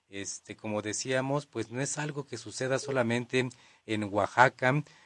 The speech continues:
Hay, pues, varios ejemplos de que es una estrategia de los poderosos, como dice la compañera, para sacar de la jugada a los activistas. Quino Balú, ¿con qué vamos cerrando? ¿Con qué reflexión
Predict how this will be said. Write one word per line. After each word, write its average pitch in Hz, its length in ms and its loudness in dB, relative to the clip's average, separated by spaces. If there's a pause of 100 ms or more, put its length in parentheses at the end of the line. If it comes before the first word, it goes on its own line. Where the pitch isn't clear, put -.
(120)
Hay, 131 680 4
pues, 113 340 -4
varios 139 400 2
ejemplos 131 600 -2
de 110 100 2
que 123 140 -4
es 123 160 -4
una 127 140 2
estrategia 110 840 0 (500)
de 120 520 8
los 107 240 0
poderosos, 110 600 2
como 110 200 0
dice 117 220 4
la 113 80 6
compañera, 117 760 2 (460)
para 123 400 12
sacar 120 400 2
de 120 80 -2
la 107 120 2
jugada 113 600 4 (400)
a 113 300 8
los 110 220 -2
activistas. 101 840 -4 (240)
Quino 170 300 4
Balú, 165 320 6
¿con 156 180 0
qué 180 120 -6
vamos 175 300 0
cerrando? 147 500 0
¿Con 127 160 -4
qué 143 140 -4
reflexión 139 680 -4